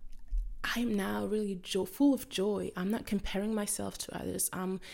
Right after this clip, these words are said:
seeing the beauty in every single person,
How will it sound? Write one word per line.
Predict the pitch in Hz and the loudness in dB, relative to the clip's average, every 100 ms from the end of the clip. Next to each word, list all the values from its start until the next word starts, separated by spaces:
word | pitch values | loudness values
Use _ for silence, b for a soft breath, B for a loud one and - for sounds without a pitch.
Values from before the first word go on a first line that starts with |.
| B B | B B
seeing | - 240 240 233 | 0 4 6 6
the | 180 | 2
beauty | - - 214 240 - 196 | -6 -4 0 0 0 0
in | 180 - | -2 -2
every | - 208 226 | -2 0 0
single | 214 - 185 185 | -2 -2 -2 -4
person, | - 208 233 - 185 180 | -2 2 2 2 -2 -4